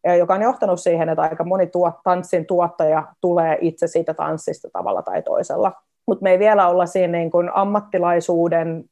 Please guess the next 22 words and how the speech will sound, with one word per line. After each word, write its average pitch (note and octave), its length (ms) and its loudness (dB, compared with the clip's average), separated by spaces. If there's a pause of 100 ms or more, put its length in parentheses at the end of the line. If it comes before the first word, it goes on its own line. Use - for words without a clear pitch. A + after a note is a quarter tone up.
(140)
tasossa, F3+ 560 -2
mitä D#3+ 200 -2
tarvittais. D#3+ 840 -2 (280)
Eli F3 80 0
me E3+ 80 -2
tarvittais F#3+ 760 0 (220)
ihan G#3+ 300 2
oma F#3 300 0
koulutusohjelma, E3 920 0 (360)
jossa G#3 400 2
ihmiset, F3 440 -2 (100)
jotka E3+ 260 -2
on E3 180 -4
kiinnostunut A3+ 480 0
rakenteellisista E3+ 920 -2
asioista, E3 460 -2
jotka E3 180 -4
tekee G3+ 280 0
tavallaan E3 320 0
sitä, - 180 -8
luo A3 340 4
sitä F#3 300 0